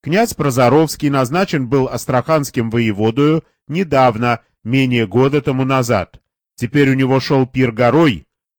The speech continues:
да и неудивительно, он очень любил свою белокуренькую Наталью, а с другой стороны, он принимал у себя сегодня редких дорогих гостей. Главным и почетнейшим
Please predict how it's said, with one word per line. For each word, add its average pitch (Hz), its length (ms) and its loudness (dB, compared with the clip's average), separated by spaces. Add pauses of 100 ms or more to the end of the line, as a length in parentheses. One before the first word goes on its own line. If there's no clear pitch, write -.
да 135 80 0
и 135 120 2
неудивительно, 127 840 -2
он 120 160 0
очень 175 280 0
любил 160 380 0
свою 147 540 0 (200)
белокуренькую 139 840 0
Наталью, 127 720 0 (240)
а 127 100 0
с 127 60 -4
другой 151 340 2
стороны, 143 440 0
он 123 140 0
принимал 131 520 0
у 175 60 0
себя 170 340 0
сегодня 165 600 0 (240)
редких 139 560 0
дорогих 123 480 0
гостей. 135 640 -2 (420)
Главным 139 600 0
и 127 160 -8
почетнейшим 120 880 -2